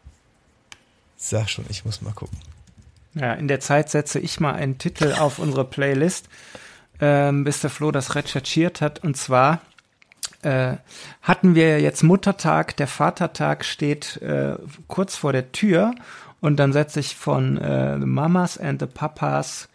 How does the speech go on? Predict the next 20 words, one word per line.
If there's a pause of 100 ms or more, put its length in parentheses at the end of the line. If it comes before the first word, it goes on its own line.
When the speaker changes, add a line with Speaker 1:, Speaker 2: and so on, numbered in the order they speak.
(460)
Speaker 2:
California
Dreaming (380)
auf
die
Playliste.
Speaker 1:
Ah, (360)
schön.
Speaker 2:
Für
alle
unsere
Mamis
und
unsere
Papis
da
draußen. (300)
Speaker 1:
Zum
Vater-
und
Muttertag.